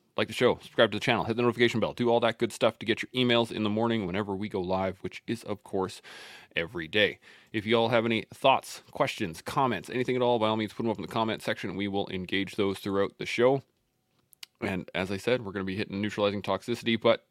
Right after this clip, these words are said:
before we get into anything, let's get some intros. So, James, it's been a little while. Why don't you hit us up with ten, fifteen seconds? Who are you? Where do you come from?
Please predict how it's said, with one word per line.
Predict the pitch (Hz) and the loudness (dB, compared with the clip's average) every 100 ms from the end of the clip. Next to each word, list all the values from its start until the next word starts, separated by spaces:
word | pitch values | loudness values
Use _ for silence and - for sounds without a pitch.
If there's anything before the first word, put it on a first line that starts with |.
| - | -16
before | 95 - 117 | -8 -2 0
we | |
get | 110 | 0
into | 110 104 | 0 -2
anything, | 117 - 104 | -4 -4 -6
let's | 101 - | -6 -6
get | 101 | -8
some | - 92 92 95 95 _ _ - - - _ - | -6 -6 -4 -6 -8 _ _ -20 -20 -20 _ -4
intros. | 127 - 135 135 143 156 156 - - | -4 0 0 2 2 0 -2 -10 -4
So, | 113 107 | 0 0
James, | - - 110 113 139 | 0 -2 0 0 -4
it's | 95 | -8
been | - 107 | -2 -2
a | |
little | 104 | -2
while. | 101 101 104 | -2 -2 -2
Why | |
don't | 104 101 | -4 -6
you | 101 | -6
hit | 104 | -4
us | - | 0
up | 107 | 0
with | 101 - | -2 -2
ten, | 123 | -2
fifteen | 113 113 120 | 0 -2 0
seconds? | 113 110 110 - | 2 0 0 -2
Who | 127 | 2
are | 113 | 2
you? | 104 104 | 2 -2
Where | - | -4
do | 110 | -2
you | |
come | 104 90 | -2 -6
from? | 87 | -8